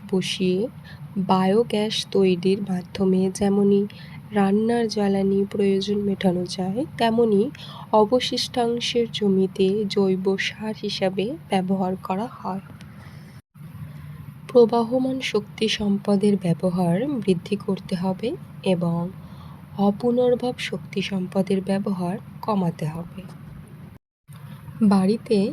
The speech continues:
বিদ্যুৎ চালিত পুরনো যন্ত্রপাতি যাতে বিদ্যুৎ বেশি খরচ হয়,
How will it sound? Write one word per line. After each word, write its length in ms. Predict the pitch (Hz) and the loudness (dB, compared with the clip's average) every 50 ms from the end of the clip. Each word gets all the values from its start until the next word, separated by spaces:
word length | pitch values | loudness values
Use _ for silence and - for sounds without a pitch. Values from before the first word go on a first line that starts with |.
| - - - | -4 -4 -2
বিদ্যুৎ 460 | 208 220 226 196 196 - - 254 - - | 0 2 2 0 -2 -4 -8 -10 -10 -8
চালিত 400 | - - 247 240 247 247 - - 254 254 - - | -6 -4 -4 -4 -4 -6 -6 -6 -6 -6 -8 -10
পুরনো 460 | - - 240 240 240 240 240 240 247 247 | -6 -2 0 4 4 4 4 2 2 0
যন্ত্রপাতি 840 | 226 208 196 190 190 185 185 - - 214 - 220 202 202 - - 180 185 202 - | 0 0 0 0 0 0 -2 -2 -4 -4 -4 -4 -6 -6 -4 -4 -4 -4 -4 -4
যাতে 300 | - 190 180 - - 196 | -4 -4 -4 -2 -2 -4
বিদ্যুৎ 520 | 180 185 190 190 185 - - - - 202 185 - - | -4 -2 -4 -6 -6 -8 -10 -8 -8 -8 -8 -8 -6
বেশি 320 | - 190 196 185 - - 262 | -6 -4 -4 -4 -6 -8 -8
খরচ 400 | - - - 196 180 180 185 - - - | -6 -4 -2 0 0 0 -2 -6 -8 -6
হয়, 260 | 185 180 185 233 | -6 -6 -4 -6